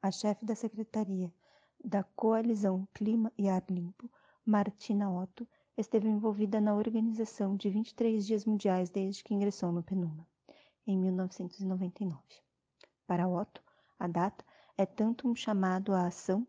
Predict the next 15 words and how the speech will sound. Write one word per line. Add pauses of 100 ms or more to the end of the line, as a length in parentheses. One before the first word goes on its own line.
quanto
uma
celebração, (440)
e
observa (240)
que,
em
alguns
casos, (260)
o
Dia
Mundial
do
Meio
Ambiente